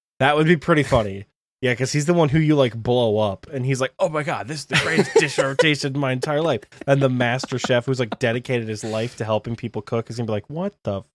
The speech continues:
Speaker 2: The guy that tells you you're, like, a, basically a peasant because you cooked a fish,
Speaker 1: Yeah,
Speaker 2: and
Speaker 1: you
Speaker 2: he
Speaker 1: cooked a
Speaker 2: teaches you
Speaker 1: shrimp
Speaker 2: how to
Speaker 1: on a
Speaker 2: make
Speaker 1: fire.
Speaker 2: bread.
Speaker 1: Yeah. Mm-hmm.
Speaker 2: <laughs> It's a good answer. That's a good one.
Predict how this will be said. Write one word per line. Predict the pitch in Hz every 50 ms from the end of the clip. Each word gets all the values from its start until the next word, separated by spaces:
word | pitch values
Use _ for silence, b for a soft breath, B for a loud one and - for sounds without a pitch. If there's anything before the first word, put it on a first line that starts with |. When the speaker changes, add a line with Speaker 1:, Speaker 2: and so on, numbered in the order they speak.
| _ _ _ _ _ _ - 988 988 1017
Speaker 2:
The | - -
guy | 165 165 175 170
that | - 190 185 185 170
tells | 165 - 151 143 147 143 147
you | 143 135
you're, | 131 131
like, | 127 131 117 113 117 - - - _ _ _ _ _
a, | - 120
basically | 107 - - 123 120 - - 127 113
a |
peasant | 104 - _ - - 123 110 104 117 - - _ -
because | 117 107 - 120 104 101
you | 107
cooked | - - - - - -
a |
fish, | 104 - - 92 98 113 131 - - - -
Speaker 1:
Yeah, | 135 123 123
Speaker 2:
and | 117 120
Speaker 1:
you | 127 123
Speaker 2:
he | 117
Speaker 1:
cooked | 156 151 127
a |
Speaker 2:
teaches | 120 135
you | 123 113 131
Speaker 1:
shrimp | 123 117 117
Speaker 2:
how |
to | 113 123
Speaker 1:
on | 120
a | 117
Speaker 2:
make | 117 117
Speaker 1:
fire. | 110 101 104 104 117 123 135 147 147 139 _ _ -
Speaker 2:
bread. | - - 104 98 110 123 104
Speaker 1:
Yeah. | 113 117 _ - - - _ - - -
Mm-hmm. | 110 113 120 123 135 143 139 143 147 147
Speaker 2:
<laughs> | 139 _ _ _ _ _ _ _ _ _ _ _ _ _ _ _ _ _
It's | - 139
a |
good | 127 160 160 151
answer. | 131 156 160 - - - -
That's | - 107 117 147 -
a | - 127
good | 135 135 135
one. | 127 - - 123